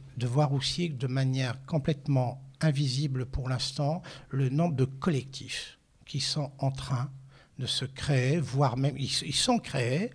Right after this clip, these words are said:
mais qui, euh, qui vivent leur vie. On n'en parle pas. La presse spécialisée en travail social n'en parle pas. Les revues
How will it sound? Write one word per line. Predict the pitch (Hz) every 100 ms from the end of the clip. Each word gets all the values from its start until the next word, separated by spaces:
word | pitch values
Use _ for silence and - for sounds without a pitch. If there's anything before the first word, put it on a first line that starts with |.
| - - - -
mais | 151 -
qui, | - 160 170 190 -
euh, | 147 135 123 127 120 123 123 120 -
qui | 220
vivent | 165 208 175
leur | 175 143
vie. | 131 135 190 - - - - - - - - _ -
On | 165
n'en | 190
parle | 185 202 175
pas. | 147 - 131 139 - - - - - - - - -
La | 165 180
presse | 208 -
spécialisée | - 165 - 160 151 160
en | 143
travail | - 147
social | 135 139 - 143 127
n'en | 170
parle | 175 156 147
pas. | 135 139 151 165 131
Les | 180
revues | 175 180 139 151 175